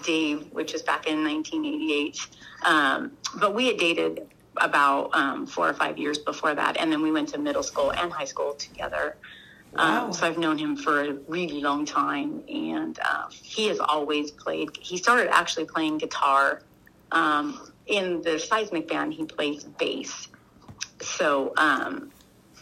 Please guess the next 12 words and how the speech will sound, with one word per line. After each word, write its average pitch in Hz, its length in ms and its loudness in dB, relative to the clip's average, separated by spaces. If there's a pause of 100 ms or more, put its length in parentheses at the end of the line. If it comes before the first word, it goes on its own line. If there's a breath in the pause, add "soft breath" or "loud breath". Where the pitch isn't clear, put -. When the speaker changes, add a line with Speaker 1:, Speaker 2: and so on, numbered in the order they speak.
(120)
Speaker 1:
you 320 160 2
know, - 400 -4 (100)
he 165 280 -2
really 147 280 0
enjoys - 320 -2
playing - 340 -8
bass. - 440 -4
But, - 220 0
yeah, 156 180 2
he's 175 240 -6
always 143 480 0
played, 139 640 -2